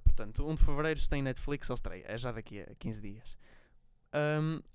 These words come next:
e é com o Jake Gyllenhaal também, com o John Malkovich, com a Toni Collette. Pronto, um bom elenco. Do realizador e escritor do Nightcrawler,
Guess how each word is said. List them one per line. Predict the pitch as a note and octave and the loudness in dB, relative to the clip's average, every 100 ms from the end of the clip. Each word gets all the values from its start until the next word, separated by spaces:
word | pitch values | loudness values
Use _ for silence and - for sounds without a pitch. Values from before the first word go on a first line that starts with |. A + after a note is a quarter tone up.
| _ - | _ -10
e | F#3 | -2
é | C3+ B2 - | 0 0 0
com | - C3 | 0 0
o | B2+ | 0
Jake | A#2+ A2 | -2 -2
Gyllenhaal | F3+ G3+ F#3+ G3 | -4 -4 -4 -4
também, | D#3+ D3 F3+ F#3 - - | -2 -2 -4 -6 -10 0
com | D#3+ | 2
o | |
John | C3+ G#2+ | 2 0
Malkovich, | B2+ E3+ - E3+ E3+ - | -2 -2 -2 -2 -4 -4
com | - | -4
a | |
Toni | - B2 | -2 -4
Collette. | A2+ A#2 D3 E3 - - | -6 -8 -8 -6 2 12
Pronto, | - - - | 12 12 10
um | D#3 D3 C#3 | 6 2 4
bom | C#3 | 4
elenco. | C3 B2 D#3+ - | 4 -2 8 8
Do | - | 10
realizador | C#3 D3+ C#3 C#3 B2+ B2+ A2+ | 6 4 0 0 2 2 0
e | E3+ | -2
escritor | - C3 A#2+ A2+ | -2 0 0 0
do | - A2+ | 0 -2
Nightcrawler, | A2 A#2+ - - - B2+ | -4 -6 4 4 6 2